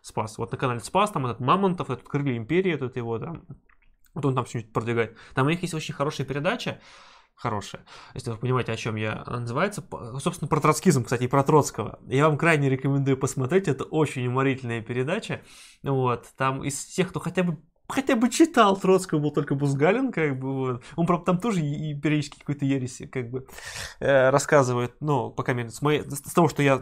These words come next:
с, с моей колокольни, как я вижу, может, я тоже что-то не знаю, тут, как бы, не берусь судить, но в целом это очень уморительно, потому что показан именно ультраправый взгляд на Троцкого, как бы, который перемешан с какой-то с такой советской мифологией, очень интересно, крайне рекомендую, один из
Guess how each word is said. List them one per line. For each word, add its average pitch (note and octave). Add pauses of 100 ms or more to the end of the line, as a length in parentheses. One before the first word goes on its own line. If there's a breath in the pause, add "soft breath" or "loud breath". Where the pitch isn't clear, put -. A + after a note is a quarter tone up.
с, - (100)
с -
моей A#2
колокольни, A2
как G#2+
я A2
вижу, G#2+
может, A#2
я A#2
тоже A2
что-то -
не G#2
знаю, B2
тут, -
как -
бы, -
не G#2+
берусь F3+
судить, G#2+ (160 loud breath)
но D3+ (200 loud breath)
в -
целом G3+
это E3
очень E3+
уморительно, C#3+
потому C3+
что -
показан D#3+
именно D#3+
ультраправый C#3
взгляд A#2
на G#2+
Троцкого, D3+
как A2+
бы, A2+
который D3+
перемешан C3
с -
какой-то C3+
с C3
такой C3+
советской -
мифологией, C3 (220 loud breath)
очень D3
интересно, C3+
крайне A#2
рекомендую, B2+
один B2+
из B2